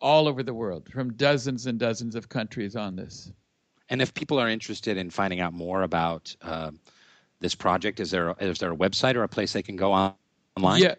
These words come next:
Speaker 1: yes, very soon there will be a website in which if they want to join as a singer,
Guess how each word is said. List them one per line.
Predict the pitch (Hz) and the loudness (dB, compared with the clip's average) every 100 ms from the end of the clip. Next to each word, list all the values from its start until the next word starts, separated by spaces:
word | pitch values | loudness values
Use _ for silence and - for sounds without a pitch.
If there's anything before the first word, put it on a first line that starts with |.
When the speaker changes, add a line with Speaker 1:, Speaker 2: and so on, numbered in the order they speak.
| _ - | _ -10
Speaker 1:
yes, | 151 180 165 - - | 4 6 6 2 -6
very | 127 170 220 | 2 4 4
soon | - 214 185 170 180 156 | 2 2 2 0 -2 0
there | 160 | 4
will | 156 | 4
be | 147 | 4
a | 135 | 2
website | 147 165 - 165 151 | 4 2 2 2 2
in | 143 | 0
which | 143 - | -2 0
if | 143 | -2
they | - | 2
want | 139 165 | 2 2
to | 170 | 2
join | 131 147 160 165 | 2 2 4 0
as | 147 | 0
a | 135 | -2
singer, | - 202 160 123 190 | 2 2 4 2 2